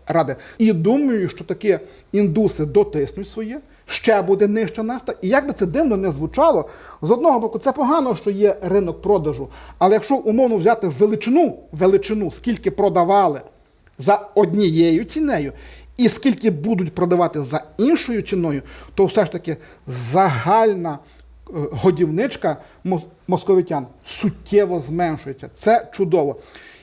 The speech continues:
І, напевно, ще раз фіналізую самого себе. Щиро, я не знаю, коли буде вихід точки з цієї фази війни. От не знаю. Але те, що глобально, комплексно все складається в основному на нашу користь,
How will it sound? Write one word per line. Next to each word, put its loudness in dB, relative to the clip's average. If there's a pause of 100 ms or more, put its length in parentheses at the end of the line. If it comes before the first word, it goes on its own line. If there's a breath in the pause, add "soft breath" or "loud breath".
(220 loud breath)
І, 4
напевно, 2
ще 2
раз -2
фіналізую 0
самого -4
себе. -10
Щиро, 0
я -2
не -2
знаю, -2
коли -2
буде -4
вихід -6
точки -8
з -16
цієї 0
фази -4
війни. -8 (300 soft breath)
От 2
не -6
знаю. -4 (400 loud breath)
Але 4
те, -2
що -2
глобально, 0 (460 soft breath)
комплексно -2
все -2
складається -10 (140)
в 0
основному 0 (340 loud breath)
на 2
нашу -4
користь, 0